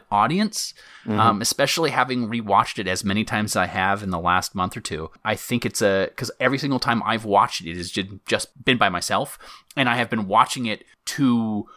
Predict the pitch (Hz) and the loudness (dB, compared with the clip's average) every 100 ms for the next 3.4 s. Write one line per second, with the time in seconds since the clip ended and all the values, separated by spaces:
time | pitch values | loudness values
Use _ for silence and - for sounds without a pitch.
0 | _ - 98 131 - 131 117 123 120 120 | _ -2 0 0 2 6 6 4 2 0
1 | 117 - 110 104 95 92 - - 110 104 | -2 -4 -4 -2 0 -2 -4 -4 -2 -2
2 | 101 101 101 101 _ - - 117 107 95 | -2 -2 -4 -6 _ -4 0 0 0 -4
3 | - _ - - | -12 _ -16 -16